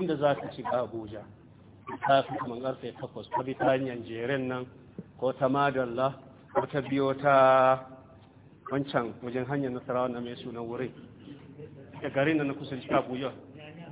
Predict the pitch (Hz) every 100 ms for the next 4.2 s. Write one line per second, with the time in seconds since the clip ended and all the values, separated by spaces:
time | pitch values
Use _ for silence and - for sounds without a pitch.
0 | - 147 143 143 190 151 - - - -
1 | - - 156 143 165 165 139 - 127 117
2 | 117 - - - 151 143 143 165 151 160
3 | 175 147 135 - - 143 139 127 135 131
4 | 156